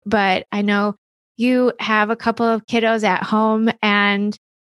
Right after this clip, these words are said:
so it's, it's a bit of a balancing act a little bit. So as we start to wrap up here, we're all doing this work on a daily basis to, because we, we think it matters,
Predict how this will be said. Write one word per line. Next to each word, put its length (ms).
so 160
it's, 260
it's 180
a 60
bit 160
of 140
a 60
balancing 640
act 320
a 80
little 180
bit. 320
So 420
as 160
we 80
start 240
to 80
wrap 220
up 160
here, 280
we're 280
all 260
doing 720
this 540
work 540
on 180
a 80
daily 320
basis 580
to, 580
because 240
we, 160
we 140
think 180
it 80
matters, 560